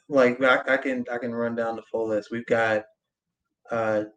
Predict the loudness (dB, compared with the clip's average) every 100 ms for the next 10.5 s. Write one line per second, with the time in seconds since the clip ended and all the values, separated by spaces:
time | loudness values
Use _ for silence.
0 | _ 2 2 0 -2 -4 -4 0 0 2
1 | 2 2 2 0 -4 -8 -2 -2 -2 -6
2 | -12 _ _ _ _ _ _ _ _ _
3 | _ _ -6 -4 -4 0 4 4 4 2
4 | 2 2 2 0 0 2 2 -2 -2 0
5 | 2 0 -2 -8 -8 -6 -8 _ -4 0
6 | 2 0 0 0 2 2 0 0 -2 -4
7 | -6 -8 -8 -14 -12 2 4 4 0 0
8 | 2 2 2 0 -2 0 0 0 -2 -4
9 | -2 -2 0 0 0 0 -4 -4 -4 -4
10 | -8 -4 -4 -4